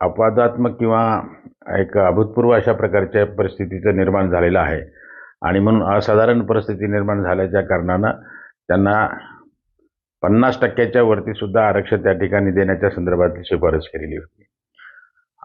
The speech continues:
आणि ती शिफारस महाराष्ट्र शासनानं स्वीकारा, तर महाराष्ट्राच्या विधिमंडळामध्ये हा कायदा पारित केला, जो की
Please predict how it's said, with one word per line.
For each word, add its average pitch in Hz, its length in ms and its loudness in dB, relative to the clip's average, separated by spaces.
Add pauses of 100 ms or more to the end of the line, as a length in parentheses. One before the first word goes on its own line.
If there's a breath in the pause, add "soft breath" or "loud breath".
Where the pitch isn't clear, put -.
(160)
आणि 98 240 2
ती 107 100 0
शिफारस 113 440 2
महाराष्ट्र 107 520 2
शासनानं 107 420 0
स्वीकारा, 101 480 0
तर 113 100 -2
महाराष्ट्राच्या 95 540 2
विधिमंडळामध्ये 95 680 0
हा 101 100 2
कायदा 90 340 0
पारित 87 280 -2
केला, 104 300 0 (1500 loud breath)
जो 104 160 4
की 113 560 2